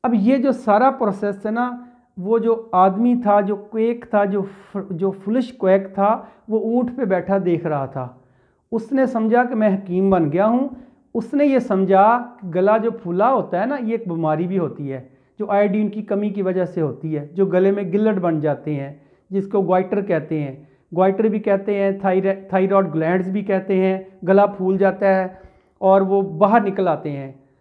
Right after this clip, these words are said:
तो उसने समझा ये बीमारी है और इस ऊँट वाले ने इसका ट्रीटमेंट कर दिया है,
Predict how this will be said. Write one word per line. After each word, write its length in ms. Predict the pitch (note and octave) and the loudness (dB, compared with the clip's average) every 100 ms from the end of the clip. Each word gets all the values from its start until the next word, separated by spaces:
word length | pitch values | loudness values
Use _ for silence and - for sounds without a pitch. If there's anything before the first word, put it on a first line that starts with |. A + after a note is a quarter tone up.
| _ - | _ -16
तो 60 | |
उसने 400 | - A#3+ D4 D4 | -10 -6 -2 -2
समझा 360 | - A3 G3+ B3 | 0 -2 0 0
ये 300 | B3+ A#3 B3 | 0 2 2
बीमारी 520 | F#3+ E3+ D3 E3 A#3+ | 2 0 0 0 2
है 280 | B3 C4 D4 | 4 4 0
और 260 | - A3 | -2 -2
इस 160 | A#3 - | -2 -4
ऊँट 260 | G3+ G#3+ G#3 | -6 -6 0
वाले 280 | G#3+ G#3 A3 | 4 4 2
ने 120 | A3 | 0
इसका 260 | G#3 A3+ A3+ | -4 -4 -4
ट्रीटमेंट 540 | G#3 F#3+ F#3+ A3 A3 | -2 -4 -4 -6 -2
कर 140 | A#3 | -2
दिया 280 | G3 A3+ A#3 | 0 2 2
है, 360 | E3+ D3 - | 2 -2 -8